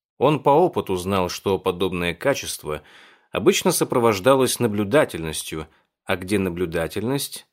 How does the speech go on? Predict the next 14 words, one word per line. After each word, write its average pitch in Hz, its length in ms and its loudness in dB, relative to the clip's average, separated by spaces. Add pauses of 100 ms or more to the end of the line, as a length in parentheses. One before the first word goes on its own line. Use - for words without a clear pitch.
там 135 240 2
и 156 40 -2
ценные 107 500 0
сведения 90 580 -4
о 95 140 -8
постояльцах. - 1000 -8 (840)
К - 100 -14
визитам 202 380 4
агентов 190 440 4
безопасности 160 800 2
в 92 80 -6
гостиницах 95 800 -2
относились 156 500 2
спокойно, 87 760 -2